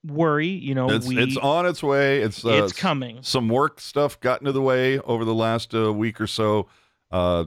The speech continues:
Speaker 2: you don't wanna know what I'm <laughs> dealing with. It's a big transition,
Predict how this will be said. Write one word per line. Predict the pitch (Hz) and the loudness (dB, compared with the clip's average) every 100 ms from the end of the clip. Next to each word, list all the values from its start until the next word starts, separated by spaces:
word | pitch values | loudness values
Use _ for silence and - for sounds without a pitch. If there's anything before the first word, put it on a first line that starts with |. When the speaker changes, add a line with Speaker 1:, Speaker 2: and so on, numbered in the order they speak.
| 78 95 | -6 -4
Speaker 2:
you | 104 | 0
don't | 127 120 | 0 0
wanna | 127 123 | 0 0
know | 120 110 95 | 0 0 0
what | 82 95 85 | 0 -2 0
I'm | 92 90 87 - | -2 -2 -8 -8
<laughs> | |
dealing | 113 131 214 175 131 | -4 -2 0 0 0
with. | 101 92 | -2 -4
It's | 87 | -6
a | 92 | -6
big | 85 113 110 | -2 -4 -2
transition, | - 127 113 101 120 - 123 117 | -4 -2 0 0 -2 0 0 0